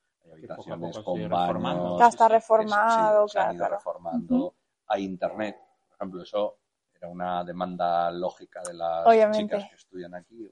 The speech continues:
Speaker 1: que residen aquí. Y el casco, bueno,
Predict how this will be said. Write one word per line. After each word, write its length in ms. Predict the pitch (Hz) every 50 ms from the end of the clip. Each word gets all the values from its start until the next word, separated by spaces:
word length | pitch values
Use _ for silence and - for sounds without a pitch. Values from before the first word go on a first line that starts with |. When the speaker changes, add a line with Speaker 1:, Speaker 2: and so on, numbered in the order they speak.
| _ _ _
Speaker 1:
que 180 | 76 78 78 76 _ _
residen 320 | _ _ _ - 87 87
aquí. 280 | 90 85 - - 117 117 _ _ _ _ _ _ _ _ _ _ _ _ _ -
Y 60 | -
el 120 | 82 - -
casco, 480 | - - - - _ - 123 127 117
bueno, 360 | 98 107 - - - - -